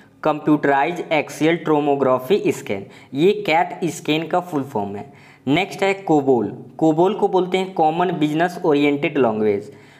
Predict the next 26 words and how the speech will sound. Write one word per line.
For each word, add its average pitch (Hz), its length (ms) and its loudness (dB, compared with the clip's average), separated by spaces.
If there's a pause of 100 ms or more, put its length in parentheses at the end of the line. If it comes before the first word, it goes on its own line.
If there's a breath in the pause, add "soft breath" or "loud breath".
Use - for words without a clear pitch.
(220 loud breath)
ये 131 140 4
भी 143 140 2
पूछा 151 340 0
जाता 156 220 2
है 147 80 0
अधिकतर, - 480 -4
ये 135 100 4
बहुत 139 300 2
ही 151 60 4
इंपॉर्टेंट 147 520 0
है, 156 420 -2 (400)
इसे 120 360 -2
अच्छे 117 280 -2
से 143 140 -4
देख 143 200 0
लेंगे। 147 340 -2 (680 loud breath)
कोबोल 165 380 4
का 202 160 2
फुल 185 200 0
फॉर्म 180 220 0
होता 170 240 0
है 190 220 -4
कॉमन 165 440 0
बिजनेस 147 640 0
ओरिएंटेड 143 560 2
लैंग्वेज। 107 640 0